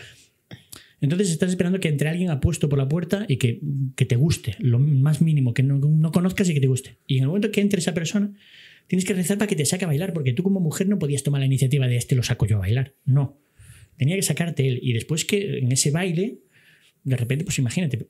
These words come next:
ya, no sé, cosas básicas, que no le huela el aliento, ¿no? Que no huela mal él.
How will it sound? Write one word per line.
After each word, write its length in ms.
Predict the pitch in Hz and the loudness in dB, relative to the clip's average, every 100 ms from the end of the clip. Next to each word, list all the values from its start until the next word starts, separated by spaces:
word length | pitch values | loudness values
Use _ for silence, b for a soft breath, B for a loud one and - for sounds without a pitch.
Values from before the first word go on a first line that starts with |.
| - | -6
ya, 220 | 127 131 143 | -2 -2 -2
no 340 | 127 131 147 | -2 0 0
sé, 160 | 151 131 | 0 0
cosas 260 | 151 190 147 | 0 0 0
básicas, 320 | 135 120 117 | -2 -2 0
que 100 | 123 | 0
no 100 | 131 | 2
le 60 | 170 | 0
huela 220 | 180 170 | 0 0
el 60 | |
aliento, 400 | 131 151 190 151 | 2 2 2 2
¿no? 180 | 123 202 | 4 2
Que 80 | 156 | 4
no 80 | 135 | 4
huela 240 | 151 160 123 | 4 2 2
mal 160 | 127 147 | 2 2
él. 300 | 214 117 | 2 0